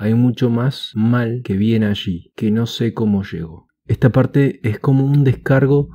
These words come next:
de Dios sobre la inconsciencia humana, digámoslo así. Hacen todo el daño y después se quejan. Viven prefiriendo no saber nada de nada y eso mismo hace que vuelvan al punto originario.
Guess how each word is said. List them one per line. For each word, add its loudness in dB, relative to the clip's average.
de -2
Dios 0
sobre 0
la -2
inconsciencia -2
humana, -2
digámoslo -4
así. -12
Hacen -2
todo 4
el 2
daño -2
y -2
después -2
se -4
quejan. -8
Viven 0
prefiriendo 0
no 0
saber -2
nada 0
de 0
nada -2
y 0
eso -4
mismo 0
hace -4
que -4
vuelvan -2
al -2
punto -2
originario. -4